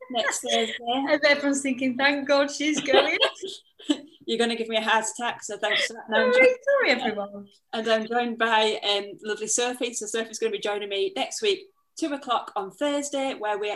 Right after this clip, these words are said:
Speaker 2: we are joined by Experian. Um, so Experian, you'll all know the name, but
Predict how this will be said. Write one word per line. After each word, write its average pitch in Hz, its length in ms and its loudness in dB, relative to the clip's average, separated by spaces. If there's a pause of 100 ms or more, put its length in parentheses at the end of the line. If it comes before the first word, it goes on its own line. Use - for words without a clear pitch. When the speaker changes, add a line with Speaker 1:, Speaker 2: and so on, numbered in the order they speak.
(120)
Speaker 2:
we 214 120 -4
are 196 200 -6
joined 196 280 -6
by 185 140 -4
Experian. 233 760 -4 (380)
Um, 208 200 0
so 202 140 -4
Experian, 247 680 -4
you'll 202 140 -6
all 202 160 -4
know 190 140 -4
the 190 80 -4
name, 220 320 -4
but - 140 -8